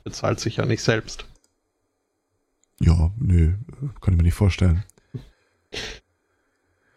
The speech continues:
Speaker 1: Das, äh, wäre zumindest ein merkwürdiges Geschäftsmodell.
Speaker 2: Hundertfünfundzwanzig Dollar nehmen die pro Stunde. Da würde ich auch einen vierundzwanzig Stunden Service anbieten.
Speaker 1: <laughs> Mhm.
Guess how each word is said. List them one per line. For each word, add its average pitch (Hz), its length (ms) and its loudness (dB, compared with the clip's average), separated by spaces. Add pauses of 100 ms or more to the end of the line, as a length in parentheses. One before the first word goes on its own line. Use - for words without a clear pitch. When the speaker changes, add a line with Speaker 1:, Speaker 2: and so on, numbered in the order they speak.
(120)
Speaker 1:
Das, - 260 -4
äh, 123 280 2
wäre 139 200 0
zumindest 151 540 0
ein 139 400 0
merkwürdiges 139 600 0
Geschäftsmodell. 127 760 0 (1400)
Speaker 2:
Hundertfünfundzwanzig 120 680 0
Dollar 104 260 4
nehmen 98 200 2
die 101 100 2
pro - 200 -2
Stunde. 85 500 0
Da 98 140 0
würde 104 100 4
ich - 80 0
auch 95 40 4
einen 90 100 4
vierundzwanzig 90 440 0
Stunden 92 220 2 (100)
Service 92 320 0
anbieten. 92 360 2 (180)
Speaker 1:
<laughs> - 160 -20
Mhm. 202 360 2